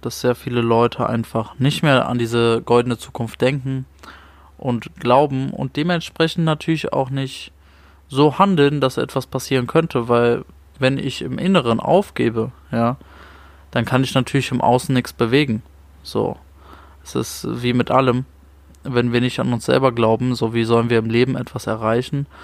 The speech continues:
oder die Dinge verwirklichen, die wir uns vornehmen.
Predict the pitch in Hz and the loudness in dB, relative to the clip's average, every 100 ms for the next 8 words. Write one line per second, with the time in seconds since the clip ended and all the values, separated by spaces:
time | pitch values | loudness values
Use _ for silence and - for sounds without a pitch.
0 | - - - 117 113 117 120 120 123 120 | -20 -18 -6 2 2 2 0 2 4 4
1 | 117 113 - 120 113 123 - 120 127 117 | 4 0 -2 -4 0 0 0 -4 -4 -4
2 | 113 110 113 110 107 - - 117 - 147 | -4 -4 0 0 0 -6 -10 -10 0 0
3 | 135 113 | 2 0